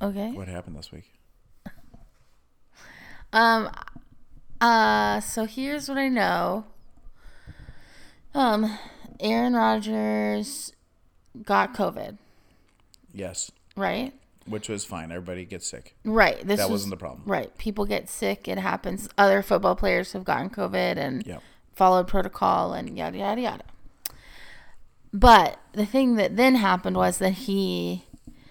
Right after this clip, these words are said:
Speaker 1: it came out that he had told the N F L that he got vaccinated.
Speaker 2: Well, because he had to follow the protocol for people who are unvaccinated, even though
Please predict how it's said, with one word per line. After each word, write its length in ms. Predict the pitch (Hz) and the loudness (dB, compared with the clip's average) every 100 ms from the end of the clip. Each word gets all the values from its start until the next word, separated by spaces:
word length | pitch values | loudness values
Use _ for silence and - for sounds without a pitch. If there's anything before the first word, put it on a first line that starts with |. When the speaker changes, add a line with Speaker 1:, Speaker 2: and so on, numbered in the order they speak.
| - - | -14 -4
Speaker 1:
it 200 | 196 - | -4 -2
came 200 | 208 202 | 0 4
out 200 | 190 - | 2 2
that 140 | 175 | -2
he 160 | 180 190 | -2 -2
had 200 | 196 - | -2 -2
told 360 | - 226 214 | -2 2 2
the 80 | 208 | 2
N 140 | 196 185 | 2 0
F 160 | 180 | 0
L 160 | 165 151 | 0 0
that 140 | 147 - | -2 -6
he 160 | - | -8
got 220 | - - - | -4 -4 -2
vaccinated. 580 | 156 170 - 143 123 | -6 -6 -10 -8 -2
Speaker 2:
Well, 140 | 123 110 | 0 0
because 340 | 120 117 117 | -2 -6 -6
he 80 | - | -4
had 140 | 120 | -4
to 80 | 117 | -6
follow 420 | 107 - 113 113 | -6 -4 -2 -2
the 120 | 110 107 | -4 -8
protocol 680 | - 110 107 - 107 98 | -6 -6 -8 -8 -6 -6
for 160 | 95 104 | -10 -14
people 460 | - 107 - 98 | -12 -14 -12 -12
who 140 | 98 101 | -10 -8
are 120 | 92 | -8
unvaccinated, 840 | 117 107 98 92 - - 90 87 90 107 | -8 -8 -6 -8 -10 -12 -10 -12 -16 -14
even 380 | 107 95 95 | -12 -12 -12
though 440 | 95 95 92 90 | -8 -6 -6 -8